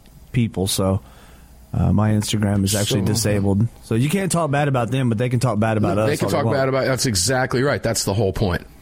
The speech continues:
Speaker 2: I believe such an approach is profoundly misguided and contrary to what has made this country great.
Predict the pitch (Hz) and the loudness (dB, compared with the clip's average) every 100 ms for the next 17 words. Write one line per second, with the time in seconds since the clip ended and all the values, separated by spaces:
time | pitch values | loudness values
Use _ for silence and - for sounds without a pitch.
0 | - - - 143 170 202 175 156 147 120 | -18 -8 -4 0 0 0 -2 0 -2 0
1 | 139 139 117 104 - 127 117 135 135 123 | 0 0 0 -2 0 -2 0 0 2 2
2 | 123 - 120 127 98 87 117 110 117 110 | 2 0 0 0 0 0 0 0 0 0
3 | 101 101 101 95 104 95 98 - 95 104 | 0 2 2 2 0 0 -2 -2 -2 0
4 | 95 110 82 | 2 0 0